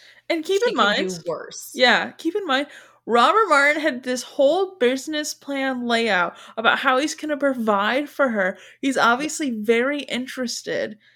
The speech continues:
Speaker 2: He
Speaker 1: you know?
Speaker 2: showed receipts.
Speaker 1: Yeah.
Speaker 2: Like, he walked in there with a PowerPoint and was like,
Speaker 1: Mm-hmm.
Speaker 2: "Not only do I wanna marry you, here's the life we're gonna have, and here's how
Speaker 1: Yeah.
Speaker 2: I'm going to take care of you."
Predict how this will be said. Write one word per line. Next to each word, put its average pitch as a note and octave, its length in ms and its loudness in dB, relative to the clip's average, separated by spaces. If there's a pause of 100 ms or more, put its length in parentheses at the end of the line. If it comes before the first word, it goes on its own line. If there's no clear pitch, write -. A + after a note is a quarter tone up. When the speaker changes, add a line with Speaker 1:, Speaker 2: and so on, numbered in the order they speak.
(160)
Speaker 2:
He D#4 160 -6
Speaker 1:
you F#4 80 2
know? G3 80 0
Speaker 2:
showed G#4+ 260 0
receipts. - 1000 -8
Speaker 1:
Yeah. A3+ 380 4
Speaker 2:
Like, G3+ 220 -2
he F#4 240 0
walked E4+ 240 0
in F4 100 -4
there C4+ 180 -4
with C4 140 -4
a F#3+ 80 0
PowerPoint A3+ 800 0
and F#3+ 140 -6
was A#3 180 0
like, F#3 180 2
Speaker 1:
Mm-hmm. A#3+ 60 -10
Speaker 2:
"Not D4 160 0
only D#4 220 -4
do C4+ 100 -2
I A3 120 2
wanna G3+ 200 -4
marry F3+ 400 -6
you, - 140 -14 (260)
here's D4+ 340 -6
the B3 120 -4
life G#3+ 240 -2
we're F#3 140 -4
gonna F3 180 -6
have, F3 320 -2
and F3+ 140 -10
here's G3 220 -2
how F3 160 2
Speaker 1:
Yeah. F#3+ 120 0
Speaker 2:
I'm F#3+ 180 0
going F#3+ 240 -4
to A3 140 -10
take F3+ 260 -10
care C#4 240 -2
of F#3 80 -10
you." D#3 300 -16